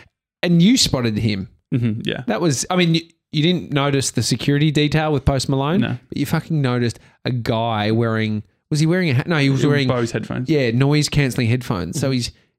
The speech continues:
Speaker 1: head was covered. He was
Speaker 2: Mm-hmm.
Speaker 1: on the co-, on a phone call.
Speaker 2: Mm-hmm.
Speaker 1: That is, that is va-, very serendipitous. Do you
Speaker 2: Uh,
Speaker 1: reckon he
Speaker 2: J-
Speaker 1: remembers that moment?
Speaker 2: Uh,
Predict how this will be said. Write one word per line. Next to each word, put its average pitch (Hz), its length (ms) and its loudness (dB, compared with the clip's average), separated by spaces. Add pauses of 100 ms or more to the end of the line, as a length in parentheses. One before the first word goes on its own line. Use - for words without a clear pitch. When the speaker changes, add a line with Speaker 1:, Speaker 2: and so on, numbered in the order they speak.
Speaker 1:
head 156 220 0
was 113 140 0
covered. 120 360 -2
He 110 120 4
was 117 120 2
Speaker 2:
Mm-hmm. 139 60 0
Speaker 1:
on 127 120 -2
the 107 80 -2
co-, - 260 -6
on 127 160 -2
a 98 60 -2
phone 120 320 -2
call. - 400 -8
Speaker 2:
Mm-hmm. 107 160 -2 (480)
Speaker 1:
That 196 120 0
is, 220 280 0 (200)
that 135 160 -2
is 139 340 0
va-, 123 300 -2
very 143 300 -2
serendipitous. 120 720 -2
Do 139 80 2
you 123 60 4
Speaker 2:
Uh, - 20 4
Speaker 1:
reckon 170 160 0
he 170 80 2
Speaker 2:
J- 156 60 2
Speaker 1:
remembers 165 340 -2
that 226 180 -8
moment? 208 300 -6
Speaker 2:
Uh, 120 300 -2